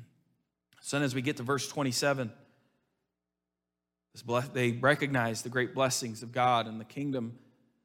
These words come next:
and they want to praise him, and they want to praise him in a specific way. They want to praise God with sacrifices. And so it says there at the end of verse twenty-seven,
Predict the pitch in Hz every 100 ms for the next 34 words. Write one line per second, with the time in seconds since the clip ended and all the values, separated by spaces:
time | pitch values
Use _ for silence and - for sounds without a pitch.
0 | _ _ _ _ - 123 135 139 120 -
1 | 143 151 - 120 123 127 160 196 - 175
2 | 175 160 156 143 - - 147 147 147 143
3 | 110 - - _ _ _ _ _ _ _
4 | _ _ _ 120 120 147 170 156 165 147
5 | 131 131 131 123 - 135 - 131 127 117
6 | 135 113 113 110 139 117 - _ _ _
7 | _ _ _ _ _ _ - 139 139 139
8 | 127 117 120 131 123 123 117 - 131 117
9 | 139 127 113